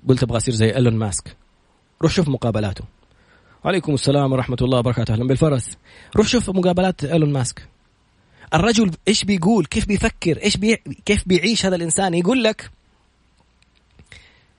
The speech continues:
"إذا الأشخاص العاديين يشتغلوا أربعين ساعة في الأسبوع وأنت بتشتغل مية ساعة في الأسبوع، اللي أنت تسويه في خلال أربعة أشهر يعادل اللي هم يسووه خلال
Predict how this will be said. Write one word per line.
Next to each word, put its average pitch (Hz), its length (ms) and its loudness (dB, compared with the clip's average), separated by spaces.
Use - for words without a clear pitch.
"إذا 196 340 2
الأشخاص 175 420 0
العاديين 185 380 0
يشتغلوا 175 360 2
أربعين 170 280 0
ساعة 143 260 0
في 113 60 -4
الأسبوع 104 440 0
وأنت 202 320 2
بتشتغل 151 640 0
مية 180 280 4
ساعة 123 260 -2
في 110 80 -8
الأسبوع، 101 400 -8
اللي 190 340 2
أنت 285 160 0
تسويه 202 420 2
في 165 100 2
خلال 190 260 0
أربعة 190 500 0
أشهر 202 360 0
يعادل 160 480 2
اللي 151 160 2
هم 160 200 0
يسووه 143 320 2
خلال 135 380 -2